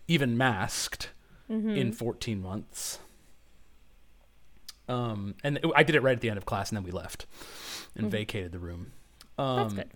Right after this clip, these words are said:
Speaker 1: and we were all masked. I mean, I remained masked, obviously, while I sang it. Uh, so that was that. Um, the, uh,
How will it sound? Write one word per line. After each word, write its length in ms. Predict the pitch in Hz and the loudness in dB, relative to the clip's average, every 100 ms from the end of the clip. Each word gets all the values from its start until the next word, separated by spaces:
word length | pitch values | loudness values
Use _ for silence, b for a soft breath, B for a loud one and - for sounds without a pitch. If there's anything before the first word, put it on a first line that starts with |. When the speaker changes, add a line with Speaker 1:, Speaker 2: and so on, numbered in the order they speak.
| - - | -20 6
Speaker 1:
and 140 | 202 | 10
we 80 | 269 | 10
were 140 | 240 120 | 10 8
all 140 | 117 | 4
masked. 320 | 101 90 - | 0 -2 -4
I 20 | 120 | -4
mean, 100 | 107 | 0
I 120 | 123 | 2
remained 340 | 120 113 98 | 2 0 -2
masked, 400 | 101 95 87 - | -4 -6 -8 -8
obviously, 380 | 92 92 98 98 | -8 -8 -10 -10
while 140 | 92 | -10
I 60 | 98 | -10
sang 260 | - 95 95 | -10 -12 -12
it. 60 | - b b b b b b b - - | -16 b b b b b b b -6 0
Uh, 380 | 143 135 117 - | 2 4 0 -2
so 140 | - 143 | -2 0
that 100 | 147 | 2
was 100 | 139 | 2
that. 460 | 139 110 120 123 - - - - - | 2 4 2 -2 -12 -18 -20 -10 0
Um, 680 | 139 135 131 123 117 113 - - - - _ | 2 4 2 2 0 -4 -10 -20 -20 -20 _
the, 500 | 131 117 143 139 135 | -10 -2 0 2 4
uh, 440 | 131 123 120 117 | 6 6 4 2